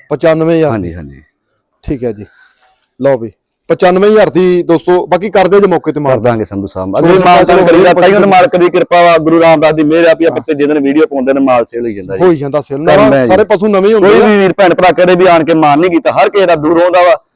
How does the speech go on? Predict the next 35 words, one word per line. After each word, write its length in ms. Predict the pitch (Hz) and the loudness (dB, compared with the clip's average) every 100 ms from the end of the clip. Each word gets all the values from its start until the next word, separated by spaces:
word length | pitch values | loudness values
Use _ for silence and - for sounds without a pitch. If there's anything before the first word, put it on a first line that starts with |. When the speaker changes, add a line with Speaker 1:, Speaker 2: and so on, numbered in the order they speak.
| _ | _
Speaker 2:
ਵੈਸੇ 200 | 151 165 | 0 2
ਵੀ 60 | 202 | 2
ਆਪਾਂ 160 | 185 170 | 0 -2
ਖੁੱਲੀ 200 | 165 175 | -2 -2
ਛੋੜ 200 | 147 135 | -2 -2
ਕਰ 160 | 117 98 | -2 -6
ਦਈਦੀ 260 | 87 78 | -8 -14
ਆ। 40 | 67 _ _ _ _ _ | -18 _ _ _ _ _
Speaker 1:
ਬਿਲਕੁਲ 280 | 151 175 190 | -2 0 0
ਜੀ, 60 | 175 | 0
ਬਿਲਕੁਲ। 320 | 151 139 127 - _ - | -2 -6 -10 -14 _ -2
ਲਓ 60 | 170 | 0
ਵੀ 60 | |
ਦੋਸਤੋ, 220 | 220 226 262 262 262 - _ _ _ - | 2 2 2 4 2 -2 _ _ _ -2
ਹਰੇਕ 300 | 175 214 220 | 2 2 2
ਪੂਰ 240 | 233 220 | 0 0
ਦੇ 100 | 220 233 | 2 2
ਵਿੱਚ 160 | 226 | 2
ਸਾਰੇ 260 | 208 202 220 | 0 2 2
ਐਨੀਮਲ 320 | 220 208 208 | 2 2 2
ਸਾਰੇ 200 | 202 208 | 2 2
ਨਵੇਂ 300 | 214 190 196 | 2 2 2
ਹੁੰਦੇ 240 | 208 160 | 2 2
ਆ, 40 | 170 | 0
ਠੀਕ 180 | 151 156 | 0 -2
ਆ 40 | |
ਜੀ। 100 | 185 | -2
ਨਵਾਂ 240 | 175 165 | -2 -2
ਹੀ 60 | 185 | -2
ਸਟਾਕ 300 | 160 160 160 | -2 -2 0
ਹੁੰਦਾ, 180 | 160 165 | -2 -4
ਨਵੇਂ 380 | 170 160 156 180 | -4 -4 -4 -4
ਪਸ਼ੂ 260 | 180 147 180 | -4 -4 -4
ਹੁੰਦੇ 240 | 156 | -2
ਆ। 60 | 165 | 0